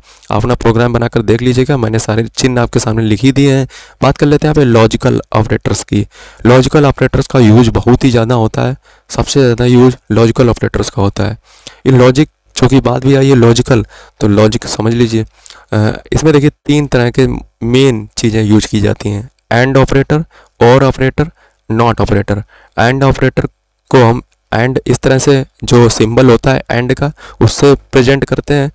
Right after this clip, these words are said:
symbolize करते हैं। और को हम इस डंडे के सहारे से, यानी कि जो इस तरह का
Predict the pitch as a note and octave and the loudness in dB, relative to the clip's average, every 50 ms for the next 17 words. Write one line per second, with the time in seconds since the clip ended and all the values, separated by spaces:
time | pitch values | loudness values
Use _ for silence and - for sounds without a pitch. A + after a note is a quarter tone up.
0 | _ _ - - - A#2 A#2 A#2+ C3 C3+ C3+ - - - C3+ B2 - - C#3+ C#3+ | _ _ -12 -4 -4 -2 0 2 2 2 2 0 0 -2 -2 -2 -2 -2 -2 -2
1 | D#3 - _ _ _ - _ _ _ _ _ - A#2 B2 C3+ D3 D3+ - - D#3 | -4 -6 _ _ _ -20 _ _ _ _ _ 0 2 4 4 2 2 2 2 2
2 | D#3+ D#3+ _ _ _ _ - - G#2+ A#2 B2 A#2 A2+ A#2+ A#2+ A#2+ A#2 C3 B2 B2 | 2 2 _ _ _ _ -4 -2 0 0 0 0 0 -2 -2 0 0 0 0 0
3 | A#2+ A#2+ A2+ A#2+ C3 B2+ - D#3 D#3 - - - - _ - A2+ A#2 A#2+ A#2+ - | 0 0 0 0 -2 0 0 -2 -2 -2 -8 -20 -18 _ -4 -2 -2 0 0 2
4 | C3 B2+ A#2+ B2+ B2 A#2+ A2+ A2+ - - B2 B2 B2 C3+ | 2 4 4 6 6 4 4 2 0 -2 -2 0 0 -2